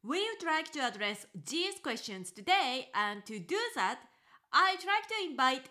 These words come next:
a guest expert, Stephen Tani. Steve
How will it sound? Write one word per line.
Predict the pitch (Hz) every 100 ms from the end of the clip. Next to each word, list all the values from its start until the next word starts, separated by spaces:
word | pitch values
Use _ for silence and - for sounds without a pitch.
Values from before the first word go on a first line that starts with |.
| -
a |
guest | 196 - 381 392 - -
expert, | 320 - - 185 175 175 _ _ _ _
Stephen | - - 339 339 330 311
Tani. | 269 226 220 190 156 156 _ _ _ _ _ -
Steve | - - 392 233 185